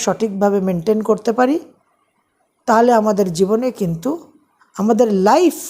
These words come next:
can become a very healthy, পারফেক্ট মেটাবলিজম নিয়ে একটা হেলদি লাইফ আমাদের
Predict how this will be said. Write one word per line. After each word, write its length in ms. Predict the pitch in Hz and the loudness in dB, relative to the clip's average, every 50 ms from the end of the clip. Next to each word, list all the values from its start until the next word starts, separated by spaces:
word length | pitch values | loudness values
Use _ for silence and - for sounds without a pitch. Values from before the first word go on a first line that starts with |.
| - - | -4 -2
can 120 | 220 208 202 185 196 | -2 0 0 0 -2
become 220 | 190 - 233 226 214 | -2 -2 -2 -2 0
a 40 | 185 208 | 0 0
very 180 | 214 233 226 208 - - | -2 -2 -2 -4 -4 -2
healthy, 440 | 196 190 214 226 240 226 285 320 349 370 - - _ _ _ _ _ _ _ _ _ _ _ _ _ _ _ _ _ _ _ _ _ _ _ _ _ _ _ _ _ _ _ _ _ _ _ | 2 2 4 4 2 2 2 2 2 0 -4 -10 _ _ _ _ _ _ _ _ _ _ _ _ _ _ _ _ _ _ _ _ _ _ _ _ _ _ _ _ _ _ _ _ _ _ _
পারফেক্ট 500 | 247 262 277 285 269 - 339 349 339 - - 233 | 2 2 2 2 0 -2 -2 -4 -2 -2 0 2
মেটাবলিজম 720 | 226 214 220 240 226 208 226 226 226 226 214 220 233 220 220 220 208 214 | 2 2 2 2 2 4 4 4 4 4 2 2 0 0 0 2 2 2
নিয়ে 180 | 220 247 277 302 277 233 | 2 2 2 0 0 -2
একটা 200 | - - - 226 208 175 180 | -4 -4 -4 -4 -4 0 2
হেলদি 420 | 180 190 214 220 220 196 254 277 254 220 180 | 2 4 4 4 2 2 2 2 2 2 2
লাইফ 180 | 190 202 202 - 208 170 | 2 2 0 0 -2 -4
আমাদের 260 | 165 170 165 220 | -2 -4 -4 -4